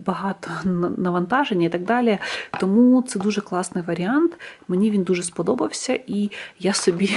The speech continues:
<laughs> в наступному замовленні замовила ще одну уп-, упаковку таких же вітамінів. Вони не сильно прямо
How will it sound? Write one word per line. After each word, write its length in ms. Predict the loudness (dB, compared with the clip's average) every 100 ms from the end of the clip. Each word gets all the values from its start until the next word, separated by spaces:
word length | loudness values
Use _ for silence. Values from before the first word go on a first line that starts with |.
| 2
<laughs> 140 | 2 0
в 320 | 0 0 2
наступному 760 | 2 2 0 2 2 4 2
замовленні 640 | 0 0 2 4 4 4 2
замовила 480 | 0 2 2 2 0
ще 320 | -2 0 2
одну 420 | 2 2 2 2 0 -10 -14 -8
уп-, 180 | -8 -6
упаковку 600 | -4 -2 2 2 2 -4
таких 380 | -4 -6 -4 0
же 120 | 0
вітамінів. 600 | 0 -2 -2 0 0 -2 -8 -12 -4
Вони 220 | 6 8 10
не 120 | 8
сильно 480 | 4 2 4 4 2
прямо 640 | 0 2 4 4 4